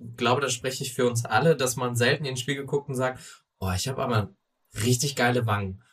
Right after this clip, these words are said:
oder ich hab eine richtig schöne Jawline.“ Man will immer ein bisschen mehr. Findest du, dass Social Media oder generell so auch Fernsehen, ähm, dazu beigetragen hat,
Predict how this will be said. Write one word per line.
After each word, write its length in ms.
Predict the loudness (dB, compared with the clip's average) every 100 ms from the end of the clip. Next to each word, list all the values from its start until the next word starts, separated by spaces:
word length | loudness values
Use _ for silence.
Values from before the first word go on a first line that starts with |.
| _
oder 120 | -2
ich 120 | 0 0
hab 80 |
eine 160 | 0 0
richtig 260 | 0 0 2
schöne 240 | 2 0
Jawline.“ 540 | 0 2 2 2 0 -4 -16 -10
Man 200 | -2 2
will 220 | 4 4 4
immer 480 | 2 4 2 -2 -8 _ -8
ein 120 | 0
bisschen 520 | 2 4 4 2 2
mehr. 280 | 0 0 -4
Findest 520 | -6 0 2 2 -2 -2
du, 220 | -4 -4
dass 540 | 2 2 2 -4 -6
Social 440 | -8 2 4 4 2
Media 760 | 4 4 2 2 0 0 -2 -8 -20 _ _ _
oder 200 | 0 2
generell 600 | 2 2 2 2 0 -2 _ -20 -16 -14 -12
so 440 | -6 -2 0 -2 _ _ _ -20 -12 -8
auch 140 | -6
Fernsehen, 760 | 0 2 4 4 2 2 -4 -8
ähm, 300 | -4 -2 0
dazu 280 | -2 0 2
beigetragen 560 | 2 2 -2 -2 -2
hat, 300 | -2 -4 -6